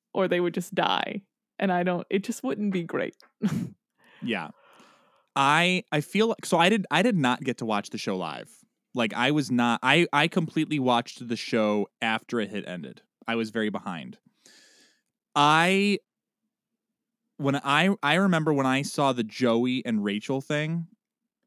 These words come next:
Speaker 2: I
Speaker 1: Yeah.
Speaker 2: was actually hoping that Joey and Rachel ended up together.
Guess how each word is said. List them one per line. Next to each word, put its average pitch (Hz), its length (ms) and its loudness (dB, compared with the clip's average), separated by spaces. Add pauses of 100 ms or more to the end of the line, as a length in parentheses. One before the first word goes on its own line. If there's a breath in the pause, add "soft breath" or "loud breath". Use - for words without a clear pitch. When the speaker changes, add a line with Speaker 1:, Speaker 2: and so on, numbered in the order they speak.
(360)
Speaker 2:
I 135 80 4
Speaker 1:
Yeah. 147 40 6
Speaker 2:
was 180 160 6
actually 160 260 0
hoping 139 380 2
that 113 100 0
Joey 113 300 2
and 104 80 0
Rachel 104 260 -4
ended 95 160 -4
up 87 80 -8
together. 60 400 -12